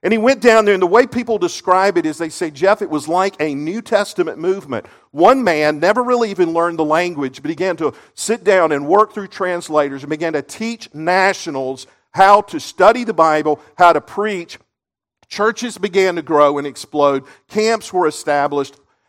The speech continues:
And from the very beginning, our foundation has been consistent. Works of evangelism, establishing churches, and equipping nationals. And for forty years, we were entirely the Evangelical Missions of Uruguay, and then we expanded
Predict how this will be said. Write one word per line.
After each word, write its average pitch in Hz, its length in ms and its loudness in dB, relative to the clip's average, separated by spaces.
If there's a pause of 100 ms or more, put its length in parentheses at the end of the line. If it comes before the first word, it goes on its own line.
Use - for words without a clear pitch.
(100)
And 151 200 -4
from 185 160 2
the 165 100 2
very 196 360 -4
beginning, 185 640 -4
our 147 140 4
foundation 170 760 -2
has 143 180 -10
been 147 180 -6
consistent. 143 800 -10 (800)
Works 185 280 4
of 214 100 -2
evangelism, 175 840 0
establishing 185 720 0
churches, 147 800 -8 (500)
and 160 180 2
equipping 160 500 -2
nationals. 151 680 -2
And 147 120 -6
for 147 100 -10
forty 208 340 0
years, 185 360 -6
we 185 120 -8
were 165 140 -4
entirely 190 580 0
the 160 200 -6
Evangelical 156 460 -6
Missions 147 320 -10
of 139 60 -20
Uruguay, 143 460 -2
and 139 100 -8
then 143 120 -8
we 143 100 -8
expanded 156 640 -8